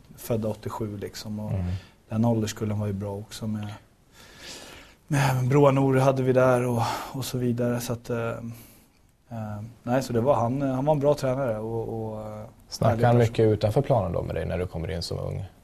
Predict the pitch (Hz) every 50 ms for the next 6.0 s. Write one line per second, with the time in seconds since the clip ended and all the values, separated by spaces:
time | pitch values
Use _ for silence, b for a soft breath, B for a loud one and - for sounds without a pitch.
0 | _ _ 120 120 120 120 120 120 - - _ _ _ _ _ _ _ _ _ _
1 | _ _ - 117 120 120 113 - 120 113 110 104 104 104 101 101 101 104 - -
2 | - _ - - 123 113 113 107 107 107 110 113 110 104 104 107 107 107 113 135
3 | 127 113 - - 127 120 117 117 120 B B B B B B B - 139 127 127
4 | 123 123 127 123 143 131 120 113 110 107 107 107 104 107 107 - - - - -
5 | 123 113 110 - - 123 117 117 113 113 113 117 117 117 120 123 123 123 123 127